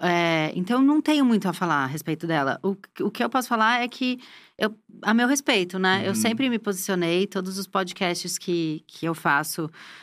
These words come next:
Speaker 1: é, tem ali <coughs> um, uma parte política, tem a minha visão, tem o que eu acredito. Há duas semanas atrás, a gente soltou a newsletter declarando voto.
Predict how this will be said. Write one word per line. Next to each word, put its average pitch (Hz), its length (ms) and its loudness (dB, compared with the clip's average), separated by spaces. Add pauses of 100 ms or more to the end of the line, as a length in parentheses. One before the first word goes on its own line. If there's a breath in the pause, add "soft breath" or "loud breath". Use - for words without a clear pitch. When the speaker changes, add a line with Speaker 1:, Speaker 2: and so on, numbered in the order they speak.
(200 loud breath)
Speaker 1:
é, 143 540 -4 (720)
tem 202 320 4
ali 180 460 4 (160)
<coughs> - 240 -12
um, 170 280 -2
uma 175 280 -2
parte 165 300 -2
política, 170 720 -2
tem 170 240 0
a 165 40 2
minha 165 140 2
visão, 160 480 0
tem 165 160 0
o 156 40 -6
que 170 60 -4
eu 160 60 4
acredito. 165 680 -4 (400 loud breath)
Há 156 200 2
duas 185 180 0
semanas 196 320 2
atrás, 180 340 0
a 175 40 -8
gente 180 200 -2
soltou 190 680 0
a 175 140 2
newsletter 175 540 -2
declarando 175 460 -2
voto. 175 540 0